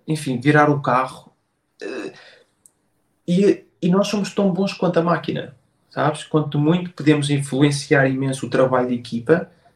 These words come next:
de levar a equipa a lá chegar mais longe, mas, ao fim e ao cabo, som-, somos todos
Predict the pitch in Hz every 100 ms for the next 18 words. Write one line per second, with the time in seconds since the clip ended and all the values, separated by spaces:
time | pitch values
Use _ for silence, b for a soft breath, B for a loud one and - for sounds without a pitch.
0 | _ _ 135 127 135 147 147 139 - 156
1 | 143 135 131 - 127 127 127 120 139 165
2 | 196 226 _ _ _ _ _ 147 165 196
3 | 196 185 175 - 190 190 - 180 - -
4 | 175 - 170 170 - - -